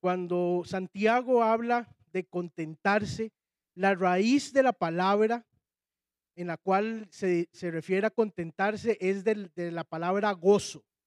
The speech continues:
No es felicidad, sino que de la palabra gozo. La felicidad es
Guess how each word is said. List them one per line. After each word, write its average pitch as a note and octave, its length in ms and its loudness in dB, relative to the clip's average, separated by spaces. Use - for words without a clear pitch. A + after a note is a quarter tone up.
No G3+ 240 2
es G#3+ 180 -2
felicidad, F3+ 760 0
sino F#3 280 0
que A#3+ 160 4
de A3+ 120 4
la F#3+ 100 2
palabra F#3+ 520 2
gozo. F3+ 500 2
La G3 220 2
felicidad G3+ 960 0
es A3 320 4